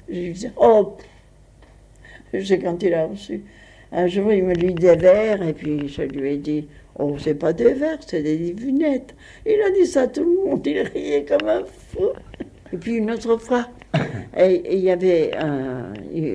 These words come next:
parce que, euh, je parlais des fois quand il avait ses amis, des familiers, parce qu'il recevait pas chez lui. Alors, il avait des, des, par exemple, monsieur Paul Morand, il y a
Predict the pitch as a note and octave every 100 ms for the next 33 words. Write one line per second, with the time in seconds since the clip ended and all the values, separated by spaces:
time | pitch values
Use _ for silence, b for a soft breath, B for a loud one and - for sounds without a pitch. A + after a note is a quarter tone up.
0 | - F#3 E3 - F#3+ D#3 D3 D3+ C3+ D3
1 | b b b F3 F3+ F3 G#3+ A#3+ B3+ A3
2 | F3+ - D#3 C#3+ - E3+ D3+ D3+ D3+ D#3
3 | D3+ F3 - D3+ D#3+ E3 D3+ - B B
4 | B - F3 D#3+ F3+ F#3+ B3+ D#4+ C#4+ G#3+
5 | C#3+ C#3+ - C3+ D3 C#3 A3+ D#4 D4+ B3+
6 | E3+ - C#3+ - D3 B2+ - _ b b
7 | b b - E3+ E3 D#3+ D3+ D#3+ D#3+ D#3+
8 | E3+ F3 D3+ D#3 D3 D3 C#3+ D3 C#3+ C#3
9 | C#3+ C#3 C#3+ A#2+ C#3 C#3+ D3 D3 D3+ C#3+
10 | B2 - D3 C3+ C#3 D3+ D#3 D#3+ C3+ C3
11 | C#3 C#3+ C#3 - -